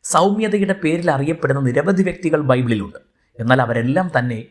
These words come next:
പലതവണ കോപിച്ചിട്ടുമുണ്ട്. മോശയെ ഭൂതലത്തിലെ സകല മനുഷ്യരിലും സൗമ്യൻ എന്നാണ് പറയുന്നത്. എന്നാൽ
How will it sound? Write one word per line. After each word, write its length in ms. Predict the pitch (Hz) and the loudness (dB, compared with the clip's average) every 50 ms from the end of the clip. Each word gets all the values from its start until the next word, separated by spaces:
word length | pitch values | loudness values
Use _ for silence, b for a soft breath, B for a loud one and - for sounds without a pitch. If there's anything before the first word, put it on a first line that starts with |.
| _ _ | _ _
പലതവണ 440 | 185 196 226 247 254 226 180 180 196 | -2 0 0 0 -2 -2 -2 -2 -4
കോപിച്ചിട്ടുമുണ്ട്. 720 | 196 - 196 196 202 196 - 233 - 240 208 - - - - - _ _ _ b b b b b b b - | -2 0 0 0 0 0 -2 0 0 0 0 0 -2 -4 -8 -14 _ _ _ b b b b b b b -2
മോശയെ 540 | 101 110 135 135 - 147 117 104 110 135 b b b b - | 2 2 2 2 2 -2 -2 -2 -4 -8 b b b b -8
ഭൂതലത്തിലെ 600 | 101 110 127 151 151 160 156 156 - 156 151 156 | 2 4 4 4 6 4 0 0 0 0 0 0
സകല 520 | 156 - - 147 135 - - - 214 226 | 0 -2 -6 -6 -8 -4 -4 -2 -2 0
മനുഷ്യരിലും 680 | 220 208 185 185 185 - - 190 175 170 180 175 175 175 | 0 2 0 0 0 0 0 0 0 0 -2 -4 -4 -6
സൗമ്യൻ 460 | - - 165 160 160 160 165 165 156 | -4 -2 0 0 0 0 0 -2 -2
എന്നാണ് 280 | 151 151 151 147 147 143 | 0 0 0 0 0 0
പറയുന്നത്. 500 | 139 135 139 139 135 135 127 131 - - - _ _ _ _ - | -2 -2 0 0 0 -2 -2 -4 -6 -12 -18 _ _ _ _ -4
എന്നാൽ 260 | 120 127 127 107 117 | -2 0 0 0 -2